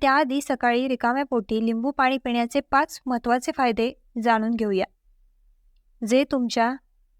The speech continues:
आयुष्याच्या या टप्प्यात खूप उपयुक्त ठरतील. एक,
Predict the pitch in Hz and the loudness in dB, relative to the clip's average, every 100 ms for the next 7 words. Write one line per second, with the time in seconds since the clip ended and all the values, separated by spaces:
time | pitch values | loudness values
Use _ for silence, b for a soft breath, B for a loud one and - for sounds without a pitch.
0 | _ _ _ _ _ _ _ _ _ _ | _ _ _ _ _ _ _ _ _ _
1 | _ _ - 254 254 262 302 302 320 277 | _ _ -4 0 2 2 0 2 2 2
2 | 285 269 - 214 262 _ _ _ _ 302 | 0 -4 0 -2 -2 _ _ _ _ -4
3 | 320 - 240 247 254 269 247 226 - 202 | -4 -4 0 2 2 0 -2 -4 -4 -8
4 | - _ _ _ _ _ _ _ _ _ | -8 _ _ _ _ _ _ _ _ _
5 | _ - 247 | _ 0 2